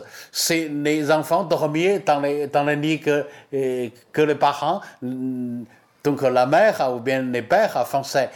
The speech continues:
qui, qui seront, euh, en, en, angoisse. J'ai, j'ai déjà écrit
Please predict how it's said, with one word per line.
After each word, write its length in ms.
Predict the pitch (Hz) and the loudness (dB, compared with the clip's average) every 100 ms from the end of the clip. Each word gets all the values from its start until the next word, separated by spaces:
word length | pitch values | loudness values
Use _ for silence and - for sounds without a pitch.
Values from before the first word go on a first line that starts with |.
| - _ | -14 _
qui, 300 | 143 120 110 | -8 -8 -10
qui 1000 | - 131 117 110 107 104 101 101 101 95 _ - | -12 -12 -8 -6 -4 -6 -6 -6 -8 -12 _ -8
seront, 760 | - 135 - 139 165 180 165 | -2 -2 0 -2 0 -2 -6
euh, 380 | 127 120 113 117 - | -4 -2 0 -2 -6
en, 120 | 127 127 | -6 -6
en, 500 | - - - - 123 | -6 -6 -6 -6 -6
angoisse. 500 | 131 127 120 - - _ _ _ - - - - | 0 0 0 -6 -16 _ _ _ -16 -14 -14 -6
J'ai, 300 | 117 143 135 139 123 | 0 0 0 -4 -4
j'ai 200 | 120 135 | -2 0
déjà 400 | 123 127 143 139 | 0 0 -2 -2
écrit 400 | 123 - 127 117 | -6 -6 -6 -4